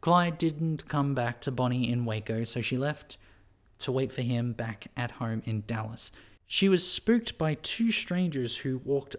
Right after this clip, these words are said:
up to the door and knocked on it. She didn't answer. She was convinced that the police knew and were watching her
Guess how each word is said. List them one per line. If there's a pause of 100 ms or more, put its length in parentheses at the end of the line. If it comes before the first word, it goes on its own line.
(100)
up
to
the
door (320)
and
knocked
on
it. (760)
She
didn't
answer.
She
was
convinced
that
the
police
knew
and
were
watching (240)
her